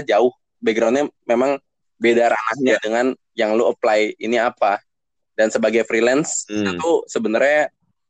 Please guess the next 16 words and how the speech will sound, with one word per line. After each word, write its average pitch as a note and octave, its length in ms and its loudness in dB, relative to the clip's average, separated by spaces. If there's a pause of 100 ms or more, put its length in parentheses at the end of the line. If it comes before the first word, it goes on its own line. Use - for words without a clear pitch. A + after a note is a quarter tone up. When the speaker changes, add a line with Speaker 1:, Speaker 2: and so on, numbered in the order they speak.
(120)
Speaker 1:
open B2+ 400 2
book C3+ 160 2
gitu B2+ 160 -4
loh. G#2+ 160 0
Kita C3+ 320 0
adalah A2+ 320 0
portfolio A2 480 0
terbuka G#2 560 -2
yang A2 160 0
orang A2+ 240 2
bisa A#2 240 0
lihat G#2 160 2
kapan G#2 320 -2
aja, G2 320 -2
di A#2 80 0
mana G#2+ 160 -2